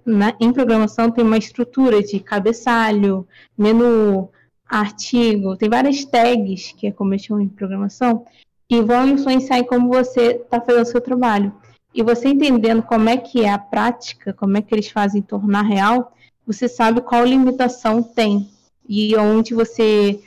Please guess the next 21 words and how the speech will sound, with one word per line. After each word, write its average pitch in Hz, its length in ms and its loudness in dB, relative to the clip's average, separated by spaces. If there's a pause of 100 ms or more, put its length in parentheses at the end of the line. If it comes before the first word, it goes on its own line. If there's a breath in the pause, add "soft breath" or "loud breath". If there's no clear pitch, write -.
(200 loud breath)
tem 226 180 0
que - 100 -4
perguntar 226 600 0
pro 233 160 -2
dev 202 240 0
se 202 140 -6
ele 214 120 0
consegue 208 400 -4
fazer 214 220 0
aquilo, 185 440 -4 (240)
se - 140 -6
aquilo 196 240 -4
é 190 40 0
muito 190 200 -4
difícil 208 560 -4
ou 233 80 2
não. 202 320 0
Você 208 140 -4
consegue 202 380 -4
ter 214 80 0
uma 202 300 0